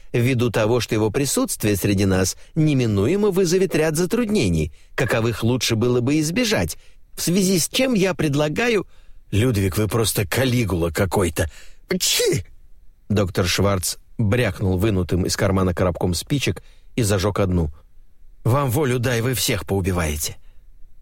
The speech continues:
Подвал озарился колеблющимся огненным пузырьком. Вадим не стал отступать от окна, готовясь к своему выходу, то есть, наоборот,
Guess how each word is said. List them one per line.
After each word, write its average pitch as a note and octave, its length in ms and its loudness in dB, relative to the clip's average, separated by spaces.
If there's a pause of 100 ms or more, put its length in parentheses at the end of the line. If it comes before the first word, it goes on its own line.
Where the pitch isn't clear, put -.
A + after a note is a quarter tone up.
(440)
Подвал B2+ 640 0
озарился A2 640 0
колеблющимся G2+ 960 0
огненным F2+ 540 0
пузырьком. E2+ 580 -2 (880)
Вадим B2+ 420 2
не C#3 100 2
стал G#2 340 0
отступать F#2 520 -2
от F#2 120 -2
окна, A#2 360 2 (300)
готовясь G2+ 560 0
к - 80 -6
своему G#2 400 2
выходу, F2 480 0 (400)
то G#2+ 100 0
есть, - 380 -2
наоборот, G2+ 640 2